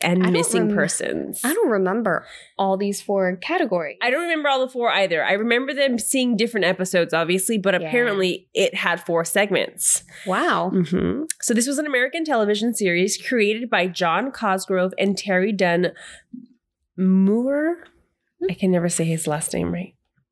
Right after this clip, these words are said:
Speaker 2: Oh, psh, M E U R E R. <laughs>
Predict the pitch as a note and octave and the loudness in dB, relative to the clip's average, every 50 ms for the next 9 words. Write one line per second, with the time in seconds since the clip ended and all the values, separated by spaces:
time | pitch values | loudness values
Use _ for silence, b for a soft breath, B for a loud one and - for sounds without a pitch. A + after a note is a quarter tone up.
0 | _ _ - - A3+ G#3 F#3+ - - - - - - - - - - - - - | _ _ -6 -4 -2 -2 -4 -6 -8 -6 -4 -2 0 0 0 0 0 0 -2 -2
1 | - - - _ - B3 B3+ C#4 C#4+ - C4+ C#4 C#4 C4+ C4 B3 A#3+ A#3+ A#3+ B3 | -4 -6 -8 _ 0 0 2 2 2 2 2 2 2 4 4 4 4 4 2 2
2 | A#3+ - - G#3+ G3+ G#3 G#3+ - G#3 A3+ A3 A3 - - F3 E3+ - - - - | 0 0 0 0 2 2 0 0 0 0 0 0 0 0 0 -2 -2 -2 0 2
3 | A#4+ | 2